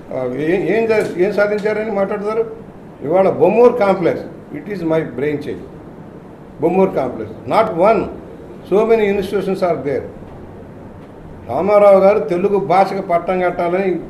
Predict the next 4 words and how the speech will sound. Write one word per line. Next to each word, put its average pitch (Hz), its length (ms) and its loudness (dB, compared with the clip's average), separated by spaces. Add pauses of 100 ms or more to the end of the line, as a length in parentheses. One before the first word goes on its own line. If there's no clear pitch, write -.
విశ్వవిద్యాలయం 175 520 0
పెట్టాలన్నప్పుడు 170 560 0
రాజమహేంద్రవరం 170 880 2
కేంద్రంగా 165 680 0